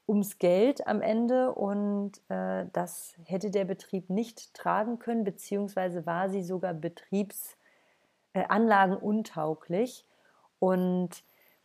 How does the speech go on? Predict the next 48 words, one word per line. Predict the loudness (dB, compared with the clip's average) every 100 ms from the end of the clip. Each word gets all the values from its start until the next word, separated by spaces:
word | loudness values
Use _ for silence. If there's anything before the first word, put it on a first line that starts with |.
| _ _
zum | -10 -2 -2
Schlachter | 2 4 4 4 2
hätte | 4 2 0
sie | 2
auch | 2 2
nicht | 0 -4
gekonnt. | -10 -4 -2 -2 -6 -6
Vielleicht | -2 0
habt | 0 0
ihr |
euch | -2
das | -2 4
ja | 4
auch | 4
gefragt, | -2 -4 2
warum | 2 2
wurde | 2 0 0
sie | -4
denn | -4 -2
eingeschläfert? | 0 2 0 2 0 4 2
Weil | 2
viele | -2 2 4
haben | 4
dann | 4
auch | 2 2
immer, | 0 0 0 -8 _ _ 0
wenn | 2 2
sie | 0
meine | 2 2 2
Geschichte | -2 -4 -2 2
gehört | 4 4 4
haben, | -2
die | -2
so | -2
wiedergegeben | -2 2 2 2 0 2 4
mit, | 0 -2
sie | -2 -2
wäre | 0 0
zum | -2 -10
Schlachter | -4 -4 -2 -4
gekommen, | -2 -4 -4
aber | -2 -2
das | -4
stimmt | -6 -4 -2 -2
nicht, | -4 -6 -4
denn | -2 -2 -4 -6 _ _ _ _ _ -20 _ -10
sie, | -6 -2 0 2 2
ähm, | 2 0 -2 -2 -4 -8